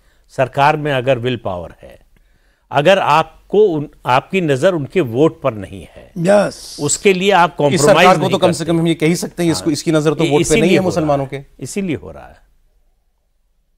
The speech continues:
Speaker 3: आपको ये नहीं लगता कि इस पर सुप्रीम कोर्ट कहीं रोक लगा देगा सब पे? आज तो मांग यही की गई थी ना सुप्रीम कोर्ट से कि ये सब
Speaker 2: देखिए,
Speaker 3: बंद करवाइए
Speaker 1: आज
Speaker 3: सब।
Speaker 1: तो कोई राहत दी नहीं।
Speaker 3: आज कोई ऐसी राहत नहीं दी सुप्रीम
Speaker 2: ऐसा
Speaker 3: कोर्ट ने।
Speaker 2: सुप्रीम कोर्ट क्या करेगी,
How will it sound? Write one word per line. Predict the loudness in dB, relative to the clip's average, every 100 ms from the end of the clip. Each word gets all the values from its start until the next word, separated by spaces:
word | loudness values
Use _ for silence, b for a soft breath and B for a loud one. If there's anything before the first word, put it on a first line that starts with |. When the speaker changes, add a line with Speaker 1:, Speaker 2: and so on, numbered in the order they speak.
| _ _ _ _ -4
Speaker 3:
आपको | -2 -2
ये | -2
नहीं | -4
लगता | -4 -4
कि | -4
इस |
पर | -8
सुप्रीम | -10 -8 -8
कोर्ट | -6 -8
कहीं | -6 -8
रोक | -8 -8
लगा | -8
देगा | -8 -12
सब | -16 -18
पे? | -10 -2
आज | -2 -2
तो |
मांग | -2 -2 0
यही | -2 -4
की | -4
गई | -6
थी | -6
ना | -6
सुप्रीम | -6 -6 -6
कोर्ट | -6 -8
से | -4
कि | -2
ये |
सब | 0
Speaker 2:
देखिए, | 0
Speaker 3:
बंद | 0
करवाइए | 0 0 0 0
Speaker 1:
आज | 0
Speaker 3:
सब। | 0
Speaker 1:
तो | 0
कोई | 2 2
राहत | 2 0
दी | -2 -4
नहीं। | -4 0
Speaker 3:
आज | 0 0
कोई | -2
ऐसी | -2 -2
राहत | -2 -2 -4
नहीं | -8
दी | -8
सुप्रीम | -10 -10
Speaker 2:
ऐसा | -4 -4
Speaker 3:
कोर्ट | -4
ने। |
Speaker 2:
सुप्रीम | -8 -8 -6 -4
कोर्ट | -4 0
क्या | 0
करेगी, | 0 -2 -4 -8 -12